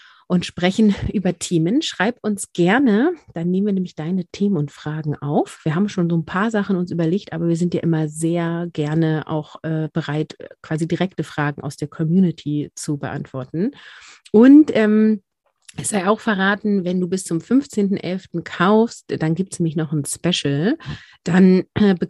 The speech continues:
kannst du teilnehmen an zwei, äh, Zoom-Calls, ähm, einmal mit Julia, einmal mit mir. Und dann könnt ihr Fragen stellen und wir erzählen euch noch mal so ein bisschen was.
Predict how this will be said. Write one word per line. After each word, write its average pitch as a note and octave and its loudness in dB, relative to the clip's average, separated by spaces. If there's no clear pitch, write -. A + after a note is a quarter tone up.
kannst - -4
du F3+ 0
teilnehmen F#3+ 0
an E3 -4
zwei, D#3 -2
äh, D3+ -2
Zoom-Calls, D#3+ -2
ähm, D#3+ -4
einmal D#3+ 0
mit D3+ -2
Julia, G#3+ 2
einmal D#3+ -4
mit D3+ -4
mir. F#3 2
Und E3 0
dann E3 -2
könnt E3 -2
ihr D#3 -2
Fragen F3+ -2
stellen E3+ -4
und D#3 -6
wir D3 -4
erzählen D#3+ -2
euch D3+ -12
noch D3 -4
mal C#3+ -2
so C#3 -4
ein C#3 -4
bisschen C#3 -6
was. C3+ -8